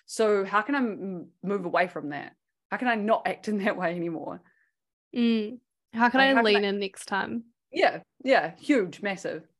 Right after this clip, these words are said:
Speaker 1: That's a, that's a good one. Love that.
Speaker 2: Mm.
Speaker 1: Could talk for days on that, honestly. I could just keep going
Speaker 2: Honestly.
Speaker 1: and going. <laughs> How long have we been talking for? I don't even know.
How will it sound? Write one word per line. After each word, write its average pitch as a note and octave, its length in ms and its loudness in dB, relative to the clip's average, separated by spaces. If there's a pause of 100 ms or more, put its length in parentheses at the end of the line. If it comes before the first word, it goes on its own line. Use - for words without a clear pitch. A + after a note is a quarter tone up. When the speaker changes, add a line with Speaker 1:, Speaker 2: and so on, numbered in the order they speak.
(880)
Speaker 1:
That's G#3 200 2
a, F#3 40 -4 (120)
that's - 240 0
a - 20 -20
good - 160 -10
one. D3+ 300 -12
Love G3+ 280 2
that. - 280 -4 (580)
Speaker 2:
Mm. G#3 500 -2 (400)
Speaker 1:
Could C4+ 100 -2
talk D#4 180 2
for E4 80 2
days G#3+ 360 4
on F#3 160 0
that, D#3+ 140 -4
honestly. F3+ 460 -6
I F#3+ 100 -2
could G3+ 180 -4
just A3 300 -4
keep - 80 -8
going B3 140 4
Speaker 2:
Honestly. A3+ 480 0
Speaker 1:
and G#3 100 -12
going. E3+ 320 -8 (240)
<laughs> - 280 -20 (220)
How F4+ 140 10
long A4 160 8
have A#4 120 4
we A4+ 120 4
been D#4 180 4
talking D#4 360 4
for? G3+ 180 0
I G3 80 2
don't C#4+ 180 6
even D#4+ 240 2
know. A#3+ 240 -2